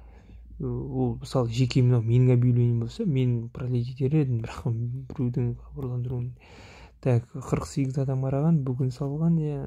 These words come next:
дата қашан салған, иә, звондауға болады, э, жазуға болады, э, және избранный қосып қоюға болады, ең басты, мына жерге қараңыз.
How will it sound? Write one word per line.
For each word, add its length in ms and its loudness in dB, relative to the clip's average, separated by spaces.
дата 400 -8
қашан 320 -12
салған, 300 -8
иә, 140 -8
звондауға 560 -2
болады, 260 0
э, 240 -4
жазуға 400 -6
болады, 400 -6
э, 340 -8
және 460 -4
избранный 440 4
қосып 240 0
қоюға 320 -2
болады, 240 -6
ең 320 0
басты, 240 -12
мына 140 -6
жерге 180 -12
қараңыз. 320 -6